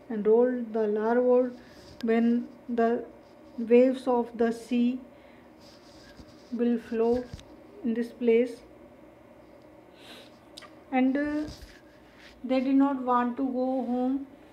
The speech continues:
They did not, uh, because they would, uh, they would not want to, uh, to create trouble to their family members.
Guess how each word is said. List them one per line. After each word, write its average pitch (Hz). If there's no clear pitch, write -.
They 247
did 233
not, 247
uh, 262
because 269
they 240
would, 247
uh, 220
they 262
would 247
not 254
want 233
to, 240
uh, 240
to 269
create 277
trouble 247
to 240
their 226
family 240
members. 208